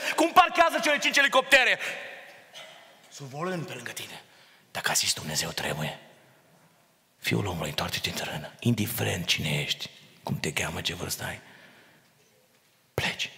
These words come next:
De ce? A decretat stăpânul. Tot la fel va decreta pentru judecata finală. Nu vei fi absent? Vin niște specialiști de ăștia care se par că sunt inteligenți, dar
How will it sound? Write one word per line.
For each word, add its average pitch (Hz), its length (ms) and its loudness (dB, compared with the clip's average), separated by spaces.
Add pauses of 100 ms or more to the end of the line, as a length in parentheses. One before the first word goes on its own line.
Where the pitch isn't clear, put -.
(560)
De - 80 -10
ce? - 140 2 (1000)
A - 100 2
decretat - 480 0
stăpânul. - 520 -2 (1160)
Tot - 200 -4
la - 80 -2
fel - 280 -2
va - 140 -4
decreta - 520 -2 (760)
pentru - 220 -2
judecata - 440 0
finală. - 460 -2 (1200)
Nu 123 140 4
vei 104 120 0
fi - 120 -2
absent? - 400 0 (920)
Vin 123 180 4
niște 131 200 4
specialiști 117 480 2
de 131 80 2
ăștia 127 160 0
care 113 180 4
se - 200 0
par 131 300 6
că 107 260 -2
sunt - 180 0
inteligenți, 104 500 0
dar 110 160 4